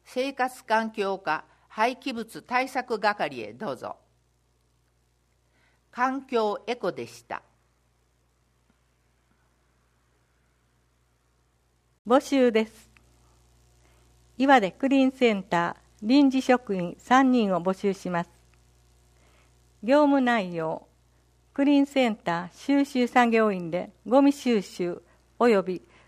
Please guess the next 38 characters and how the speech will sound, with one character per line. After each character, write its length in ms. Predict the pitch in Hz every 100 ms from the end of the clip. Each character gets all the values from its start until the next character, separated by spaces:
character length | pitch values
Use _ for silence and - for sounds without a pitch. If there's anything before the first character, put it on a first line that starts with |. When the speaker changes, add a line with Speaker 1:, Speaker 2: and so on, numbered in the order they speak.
| -
Speaker 2:
ゴ 180 | 226 262
ミ 240 | 208 - - -
分 300 | 269 302 285
別 220 | 285 254
な 140 | 240
ど 120 | 202
の 120 | 185 185
業 180 | 240
務 180 | 214 180
を 80 | 165
し 160 | - 165
ま 140 | 165
す。 60 | - _ _ _ _ _ _ _ _ _ _ _ _ _ _ _ _
勤 260 | - 294 277
務 140 | 254
先 320 | 254 240 220
は 160 | 214 208 _ _ _ _ -
岩 260 | 254 254
出 140 | 185 165
ク 160 | -
リ 140 | 247 254
ー 40 |
ン 20 | 240
セ 200 | 220 202
ン 120 | 175
タ 140 | -
ー。 160 | 156 160 - _ _ _ _ _ _ _ _ _ _ _ _
雇 160 | 277 294
用 180 | 285
期 200 | 269 -
間 260 | - 190 175
は 180 | 165 185 _ _
八 300 | _ 269 -
月 400 | 254 254 - -
一 160 | 226 214
日 220 | 214 -
か 140 | - 170
ら 180 | 170